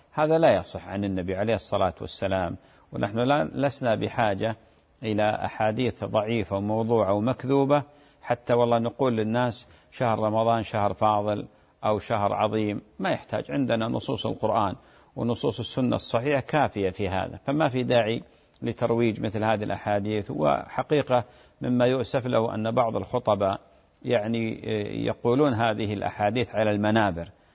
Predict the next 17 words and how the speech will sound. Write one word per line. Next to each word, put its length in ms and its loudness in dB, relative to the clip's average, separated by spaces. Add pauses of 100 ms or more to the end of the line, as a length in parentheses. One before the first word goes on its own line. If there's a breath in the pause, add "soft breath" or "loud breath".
(260 soft breath)
وهذا 360 0
الذي 300 0
يسهم 360 -2
في 320 -4 (420)
نشرها 540 0
واتساع 680 0
نشرها 600 -2 (340 soft breath)
بين 240 2
الناس. 540 0 (260 soft breath)
لا، 100 2
على 240 0
الخطيب 420 0
أن 140 -2
يتقي 400 -4
الله 260 0
وأن 200 -4
يراجع 500 2